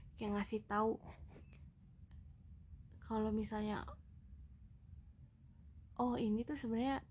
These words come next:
gak baik," gitu. Ya dengan cara mungkin pegel-pegel atau misal cepat pegel, cepat lelah, cepat capek gitu kan. Karena kita ng-, apa namanya, gak paham gitu apa yang kita makan.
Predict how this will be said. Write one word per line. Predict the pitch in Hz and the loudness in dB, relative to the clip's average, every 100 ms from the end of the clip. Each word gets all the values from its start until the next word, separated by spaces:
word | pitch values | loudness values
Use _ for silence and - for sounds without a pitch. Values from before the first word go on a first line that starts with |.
| - - - | -16 -16 -6
gak | 214 220 | 4 6
baik," | 208 208 220 - | 10 10 8 2
gitu. | - 202 - - - - - - - - - - - - - - | -4 -4 -6 -14 -16 -14 -14 -14 -14 -14 -14 -14 -14 -14 -14 4
Ya | 220 208 | 8 10
dengan | 208 208 202 | 10 8 8
cara | 220 240 | 6 6
mungkin | 240 233 254 254 | 6 4 2 -2
pegel-pegel | 233 202 202 202 214 202 214 214 214 | -2 2 2 2 -2 2 4 6 4
atau | 214 208 | 2 0
misal | 208 - - | 0 -6 -10
cepat | - 208 - | -6 -6 -2
pegel, | 220 208 220 220 | -2 2 4 2
cepat | - - | 0 -2
lelah, | 220 220 220 208 | 2 4 2 -2
cepat | 214 - | -10 -6
capek | 220 214 220 220 214 208 | -6 -6 -2 0 0 -4
gitu | |
kan. | - 202 196 - - - - - - - - - - - - 240 | -6 -6 -6 -8 -14 -14 -16 -16 -16 -14 -14 -12 -14 -14 -6 8
Karena | 285 311 - - - - - - - - - | 10 10 6 -16 -14 -12 -14 -14 -14 -12 -4
kita | 233 294 311 | 2 4 6
ng-, | 262 220 208 - - - | 4 4 4 2 -4 -4
apa | 233 285 | 0 4
namanya, | 269 240 240 285 294 - - - - - - - - - - | 6 6 6 4 2 -4 -14 -16 -16 -18 -16 -14 -14 -14 -2
gak | 214 - 269 | 0 2 4
paham | 277 277 277 262 | 4 6 6 8
gitu | 214 208 208 208 - | 6 4 2 -6 -4
apa | 233 247 294 | -6 4 6
yang | 262 233 - - | 8 6 -2 -8
kita | - 220 | -2 2
makan. | 208 202 - 202 202 196 180 208 | 2 0 -4 -2 0 0 -2 -4